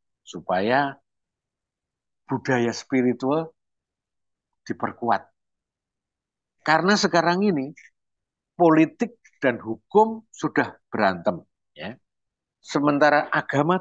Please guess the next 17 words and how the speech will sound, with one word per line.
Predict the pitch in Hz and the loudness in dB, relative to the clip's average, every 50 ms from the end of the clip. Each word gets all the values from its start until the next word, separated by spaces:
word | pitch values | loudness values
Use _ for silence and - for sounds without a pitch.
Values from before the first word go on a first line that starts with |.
| - | -4
tidak | - - 220 - - _ _ - - 143 - - - | -6 -6 -6 -6 -6 _ _ -8 -8 -8 -8 -8 -14
menyelesaikan. | 123 123 127 127 120 113 - - 113 - - - - _ - _ _ _ _ | -12 -10 -8 -8 -8 -8 -10 -12 -14 -14 -14 -18 -18 _ -20 _ _ _ _
Korupsi | - - 165 175 180 180 175 - - 226 | -2 0 2 4 4 2 0 0 -2 -2
tetap | - - 190 147 151 143 | 0 0 -4 -4 -6 -8
di | - 131 | -8 -6
mana-mana. | 117 117 117 117 120 120 123 120 110 101 104 _ _ _ _ _ _ _ _ _ _ _ - _ _ _ _ _ _ _ _ _ _ _ _ _ _ _ _ _ _ _ _ _ _ _ _ _ _ _ _ _ - | -4 -4 -4 -6 -6 -6 -6 -6 -8 -10 -12 _ _ _ _ _ _ _ _ _ _ _ -20 _ _ _ _ _ _ _ _ _ _ _ _ _ _ _ _ _ _ _ _ _ _ _ _ _ _ _ _ _ 0
Yang | 131 151 147 139 - - | 0 0 2 0 -4 -6
harus | - - - 127 131 135 - 185 208 233 226 - - - - | -4 0 2 2 2 2 0 0 0 0 -2 -2 -10 -10 -12
ditegakkan | 226 214 - 165 - - - 113 143 165 165 139 | -10 -6 -6 -4 -2 -2 -4 -2 -2 -4 -4 -6
adalah | 104 107 117 139 151 - _ _ _ _ _ _ _ _ _ | -6 -6 -6 -8 -8 -10 _ _ _ _ _ _ _ _ _
mentalitas. | - 156 170 156 147 143 147 143 139 139 139 135 - 139 113 - - - - - _ _ _ _ _ _ _ _ _ _ _ _ _ _ _ _ _ _ _ _ _ _ _ _ _ _ _ _ _ | -2 0 0 0 0 -2 -6 -6 -4 -6 -6 -6 -6 -8 -8 -8 -12 -20 -20 -20 _ _ _ _ _ _ _ _ _ _ _ _ _ _ _ _ _ _ _ _ _ _ _ _ _ _ _ _ _
Ya. | - 95 95 101 113 - _ _ _ _ _ _ _ _ _ _ _ - - _ | -10 -8 -8 -8 -10 -12 _ _ _ _ _ _ _ _ _ _ _ -20 -10 _
Revolusi | - 196 196 160 185 202 196 196 170 190 196 | 0 2 2 4 4 4 4 4 4 2 0
mental, | 185 196 190 185 208 190 160 170 | 0 0 -2 -2 -2 -2 0 -2
oke, | 180 175 - 180 151 - | -2 -2 0 -2 -2 -2
bagus, | - 123 120 - - 135 - - | -4 -6 -6 -4 -6 -8 -8 -6
tapi | - - 113 104 - - 180 185 | -2 0 0 0 0 -2 -4 -4